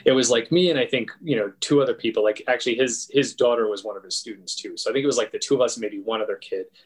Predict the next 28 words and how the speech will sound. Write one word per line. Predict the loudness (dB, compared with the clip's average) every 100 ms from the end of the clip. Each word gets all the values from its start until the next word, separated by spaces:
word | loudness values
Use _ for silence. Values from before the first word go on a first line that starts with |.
| _
Forget | 0 0
it, | 0
it | -2
was | 2
either | 4 2
the | 0
belts | 0 0 -2
or | -2
the | -2 -4
competition. | -8 -12 -12 -14 -14 -4
Anyway, | -4 -2 -8
so | -10 -6
he |
was | 0
taking | 0 2
us | -2 -4
to |
McDonald's. | -8 -8 -12 -14 -20 -20 _ -20 _ -4
And |
I'm | 0
like, | 0 0 2
"Oh | 2
man, | 2 -2 0
like, | 0 0 -4 -20 -20 _
not | -2 2 2
only | 4 2
did | 0 -4
I, | -4 -8